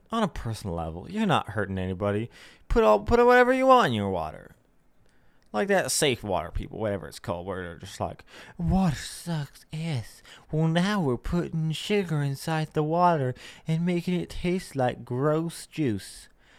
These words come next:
And it's just like, just drink the goddamn water. <laughs> Just drink the goddamn water. Uh, it's, it's so annoying.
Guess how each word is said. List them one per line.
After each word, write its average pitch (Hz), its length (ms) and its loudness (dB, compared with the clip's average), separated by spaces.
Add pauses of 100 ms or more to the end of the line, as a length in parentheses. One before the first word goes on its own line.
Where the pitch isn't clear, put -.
(320)
And 107 100 -8
it's 110 100 -8
just 123 140 -10
like, 117 240 -6
just - 240 -4
drink 180 200 2
the - 60 0
goddamn 113 500 2
water. 104 340 2 (960)
<laughs> 262 380 0
Just 330 260 -2
drink 143 280 2
the 113 80 -4
goddamn 98 560 -4
water. 87 400 -8 (1300)
Uh, 113 1400 0
it's, 101 200 -10
it's - 120 -10
so 139 140 0
annoying. 113 480 -2